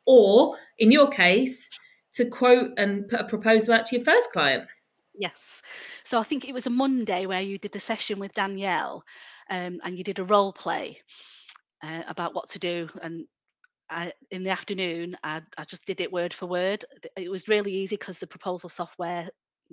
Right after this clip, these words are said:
Speaker 2: does a lot of the work for you. You're just talking through it. Um, you put, you, you put the figures in, you're talking to, to the client, telling them what the services are as you go through, telling them what added value you can add.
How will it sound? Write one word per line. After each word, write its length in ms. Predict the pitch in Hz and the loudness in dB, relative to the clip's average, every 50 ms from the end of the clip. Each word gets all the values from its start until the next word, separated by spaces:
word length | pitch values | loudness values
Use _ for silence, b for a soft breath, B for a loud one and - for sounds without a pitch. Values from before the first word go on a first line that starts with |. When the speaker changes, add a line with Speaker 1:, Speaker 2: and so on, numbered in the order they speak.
| 180 160 | -18 _
Speaker 2:
does 180 | - 190 175 185 | -8 -8 -8 -6
a 40 | 175 | -2
lot 140 | 185 190 185 | 0 0 0
of 100 | 165 170 | 0 -4
the 60 | 190 | -4
work 240 | 180 185 190 185 - | -2 0 0 0 -2
for 260 | - - 185 180 180 180 | -2 -2 -2 -2 -2 -4
you. 120 | 185 185 | -4 -6
You're 180 | 196 196 190 175 | -6 -6 -8 -8
just 220 | - 175 - _ | -10 -14 -14 _
talking 420 | - 185 170 170 - - 185 170 | -6 -6 -6 -6 -6 -12 -14 -14
through 240 | 165 - 185 170 170 | -12 -10 -8 -8 -6
it. 180 | 170 175 - _ B B B B B B B B B B B B B - | -6 -6 -8 _ B B B B B B B B B B B B B -10
Um, 300 | 160 165 160 165 160 165 156 | -8 -8 -8 -8 -10 -14 -16
you 60 | - | -14
put, 140 | - - - | -12 -12 -10
you, 100 | 175 170 - _ | -10 -12 -14 _
you 80 | - _ | -20 _
put 140 | - - - | -8 -6 -6
the 60 | 185 | -6
figures 300 | - - 180 - 180 160 - | -6 -6 -6 -6 -6 -6 -4
in, 300 | 170 175 170 170 175 175 | -4 -4 -4 -6 -8 -12
you're 100 | 160 156 | -14 -16
talking 460 | - - 180 175 - - 180 180 175 _ - | -10 -8 -8 -8 -8 -10 -14 -16 -16 _ -20
to, 140 | - 170 170 _ _ _ _ _ _ _ _ _ _ _ - | -20 -20 -20 _ _ _ _ _ _ _ _ _ _ _ -18
to 100 | - 185 | -14 -14
the 60 | 175 | -14
client, 560 | - - - 170 170 170 165 170 170 170 160 - B B B B B B B B B _ _ _ _ _ _ _ _ _ _ - _ _ | -12 -8 -6 -6 -4 -4 -4 -6 -6 -8 -10 -14 B B B B B B B B B _ _ _ _ _ _ _ _ _ _ -16 _ _
telling 260 | - - 202 190 185 190 | -6 -4 -4 -4 -2 -4
them 100 | 190 180 | -4 -6
what 100 | 180 - | -6 -6
the 60 | 170 | -8
services 460 | - - 180 170 165 180 175 - 180 | -4 -4 -4 -4 -4 -8 -12 -12 -10
are 220 | - 165 165 170 170 | -8 -6 -6 -4 -6
as 140 | 170 - - | -6 -8 -10
you 60 | 175 | -10
go 200 | 185 170 170 165 | -8 -8 -8 -10
through, 480 | - - - 165 160 160 160 160 165 160 b b b b b b b | -12 -12 -10 -8 -8 -6 -8 -10 -10 -14 b b b b b b b
telling 220 | - 190 180 175 | -10 -8 -8 -6
them 160 | 170 170 175 175 | -6 -8 -6 -6
what 180 | 170 - - _ _ _ | -8 -8 -8 _ _ _
added 240 | - 175 - 160 151 | -14 -12 -12 -12 -8
value 340 | - 165 165 170 170 170 175 | -6 -6 -6 -6 -8 -12 -14
you 120 | 175 175 | -16 -14
can 160 | _ - 185 175 | _ -14 -10 -8
add. 300 | 165 160 165 170 - - | -8 -8 -8 -10 -12 -16